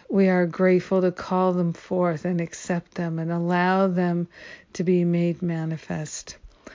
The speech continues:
We're being a beneficial presence, blessing everyone with our life. We are blessed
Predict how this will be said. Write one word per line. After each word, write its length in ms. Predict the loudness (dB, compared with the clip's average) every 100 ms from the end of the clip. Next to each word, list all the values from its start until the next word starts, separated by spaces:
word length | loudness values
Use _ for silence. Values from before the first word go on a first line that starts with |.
| -20 _ _
We're 120 | 0
being 280 | 6 6 8
a 60 | 6
beneficial 640 | 4 2 2 -2 -2 -2
presence, 640 | -4 -2 -2 -2 -6 -8 -8
blessing 680 | -2 0 0 -2 -4 -4
everyone 680 | -2 -2 0 -2 -2 -6 -10 -16 _ _ _ _ _ _ _ _ _ _ 0
with 160 | 2
our 220 | 2 2
life. 640 | 0 0 -2 -6 -10 -16 -20 -2
We 180 | 2 2
are 120 | 2
blessed 720 | 0 2 4 2 -4 -12 -16